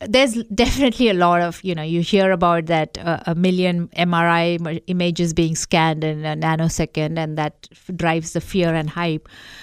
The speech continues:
But really what I've seen is where, um, a-, where A I just becomes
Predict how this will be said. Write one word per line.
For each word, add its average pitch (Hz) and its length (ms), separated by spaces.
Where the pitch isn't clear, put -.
But 190 220
really 262 320
what 208 240
I've 190 120
seen 214 500
is 180 540
where, 170 600
um, 170 360
a-, 180 160
where 175 360
A 185 140
I 185 400
just 202 280
becomes 208 300